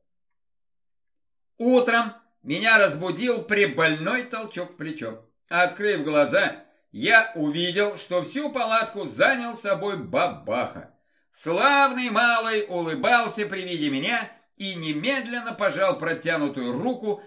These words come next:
хотя и считал странным такой способ приветствия, поскольку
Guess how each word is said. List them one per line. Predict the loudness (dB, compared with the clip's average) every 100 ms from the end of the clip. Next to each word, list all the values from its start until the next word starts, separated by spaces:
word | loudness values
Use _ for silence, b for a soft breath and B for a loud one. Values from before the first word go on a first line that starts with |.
| B
хотя | -4 -2 2 0
и | 0 -6 -8
считал | -6 -8 -6 -6 -6
странным | -10 -6 0 4 2 2 -6 -8
такой | -8 -8 -8
способ | -10 -10 -10 -10 -10
приветствия, | -8 -4 -4 -4 -8 -10 -10 B _
поскольку | -6 -6 -6 -6 -6